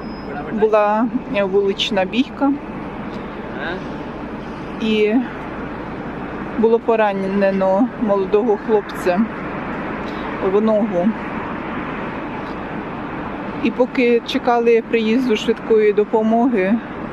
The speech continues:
наш український військовий, і зв-, звуть його Яніс, фамілію я вам не скажу, не знаю. Він служить в третій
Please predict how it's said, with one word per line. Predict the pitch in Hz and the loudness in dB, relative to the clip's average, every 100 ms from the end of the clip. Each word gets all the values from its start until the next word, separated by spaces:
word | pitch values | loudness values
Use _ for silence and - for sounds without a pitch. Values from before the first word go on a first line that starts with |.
| - - - - | -8 -10 -10 -2
наш | 214 214 220 226 | 2 4 2 0
український | 208 208 208 226 - 202 190 | 0 2 4 2 0 0 0
військовий, | 196 - 208 202 185 190 202 - - - - - - - - - - - - | 0 -2 2 2 4 0 -2 -10 -10 -10 -10 -10 -10 -10 -10 -8 -8 -8 -4
і | 220 | -2
зв-, | 208 208 233 196 | -2 0 0 0
звуть | 214 240 220 | 2 2 4
його | 220 262 214 | 4 6 4
Яніс, | 196 185 180 185 - - - - - - - - - - - | 4 2 2 0 0 -6 -8 -6 -6 -8 -8 -10 -8 -2 2
фамілію | 220 226 226 208 | 4 4 4 4
я | 196 | 6
вам | 190 190 | 4 4
не | 190 | 0
скажу, | - - 214 226 | -2 0 2 4
не | 208 196 | 2 0
знаю. | 202 202 214 185 190 240 - - - - - - - - - - - - - - - - 247 | 2 2 4 2 4 2 0 -8 -8 -6 -6 -6 -6 -6 -6 -8 -8 -8 -8 -8 -8 -2 4
Він | 233 | 4
служить | 247 - 240 233 226 | 4 4 4 4 0
в | - | -2
третій | - 233 226 220 226 - | 0 0 2 2 2 0